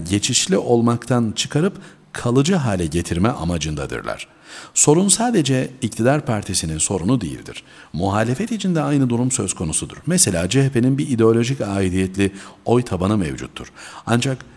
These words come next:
bir şekilde ortak paydalar üretip bu ideolojik tabanın ötesine geçmeye çalışmaktadır. Yani karşı cenah ifadesi doğru ise oradan kendi alanına oy çekme arzusu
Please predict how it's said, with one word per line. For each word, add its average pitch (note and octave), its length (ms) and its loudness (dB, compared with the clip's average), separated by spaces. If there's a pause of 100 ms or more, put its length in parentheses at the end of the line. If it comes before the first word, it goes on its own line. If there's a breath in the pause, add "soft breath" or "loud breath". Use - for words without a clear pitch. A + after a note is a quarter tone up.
(140 loud breath)
bir A#3+ 80 2
şekilde D#3+ 420 0
ortak B2 480 -2
paydalar F2+ 440 0
üretip D2+ 400 -6 (320 loud breath)
bu D3+ 120 2
ideolojik A2+ 580 2
tabanın A2 480 -2
ötesine G2+ 480 0
geçmeye F2 460 -2
çalışmaktadır. - 840 -4 (340 loud breath)
Yani D3+ 260 2
karşı C3+ 400 -2
cenah B2 300 2
ifadesi F2 580 0
doğru G2 280 0
ise A2 300 -2 (320 loud breath)
oradan B2+ 320 4
kendi F#2 360 0
alanına A2+ 460 2
oy A#2+ 160 2
çekme F2+ 340 -4
arzusu - 600 -2